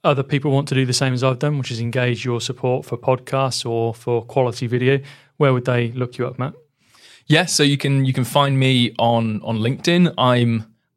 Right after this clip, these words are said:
Speaker 2: relatively active, active there. But if you wanna get in touch with the business, then go to story ninety-four dot com, um, or you can find Story ninety-four on, on LinkedIn, on Instagram, on Twitter, you know, all those social platforms.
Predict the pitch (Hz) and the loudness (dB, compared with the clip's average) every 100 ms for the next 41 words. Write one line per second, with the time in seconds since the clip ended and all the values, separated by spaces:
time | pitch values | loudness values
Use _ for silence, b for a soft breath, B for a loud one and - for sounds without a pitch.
0 | _ 508 302 233 202 - 202 170 151 - | _ -8 2 4 4 2 0 2 0 -2
1 | - 143 143 - 139 123 135 120 139 151 | 0 2 2 -4 -6 -4 -2 4 4 4
2 | - _ _ - 135 151 135 131 117 127 | -2 _ _ 0 4 4 4 2 0 0
3 | - - 120 120 165 185 - - 120 117 | -2 -2 -2 0 2 2 2 0 0 2
4 | 120 113 - 117 113 113 117 117 110 - | 0 0 -2 0 0 -2 -2 -2 -4 -4
5 | 107 107 98 - 135 147 165 - b b | -4 -2 -4 0 2 2 2 -4 b b
6 | b 95 107 107 110 107 104 104 - 110 | b 0 0 0 -2 -4 -4 -6 -2 0
7 | 104 - 104 98 101 - 104 98 - 98 | 0 -2 -2 -2 -4 -4 -4 -2 -4 -6
8 | 98 87 - 95 131 139 143 131 113 95 | -6 -8 -8 -2 -2 4 4 4 2 -2
9 | 110 - 117 113 107 95 92 - 101 101 | -4 -4 -2 0 0 -2 -6 -6 -6 -4
10 | 98 110 110 101 - 104 - 110 101 107 | -4 -4 -2 -4 -2 -4 -6 -8 -6 -4
11 | 110 107 | -4 -6